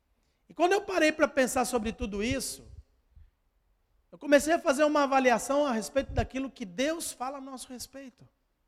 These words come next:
E a gente começa a perceber que Deus não começa pela base da pirâmide. Ele não começa falando que ele vai suprir as suas necessidades fisiológicas.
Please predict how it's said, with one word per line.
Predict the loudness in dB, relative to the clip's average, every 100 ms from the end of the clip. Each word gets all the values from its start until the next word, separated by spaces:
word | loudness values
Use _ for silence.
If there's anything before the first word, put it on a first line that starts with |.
| _ _ _ _ _ _ _ _ _ _ _ -2
E | 2
a |
gente | 2 2
começa | 0 2 2 2
a | 0
perceber | 0 0 0 2 4 4 -2 -12 _ _ _ _ _ _ _ _ -14
que | -2
Deus | 4 4 4
não | -2
começa | 0 0 0 -2
pela | -4 -4 -4
base | -2 -2 -2 -2
da | -6
pirâmide. | -4 -6 -6 -10 -14 -20 _ _ _ _ _ _ _ _ _ _ _ _ _ _ -4
Ele | 0
não | 0
começa | 2 2 4 2 2 0 0 -10 -6
falando | 0 2 2 0
que | 0 0
ele | 2
vai | 2 0
suprir | -2 -4 0 0
as |
suas | 0 -4 -4
necessidades | -6 -6 -8 -6 -6 -8
fisiológicas. | -10 -10 -10 -10 -12 -16 -18 -18 -20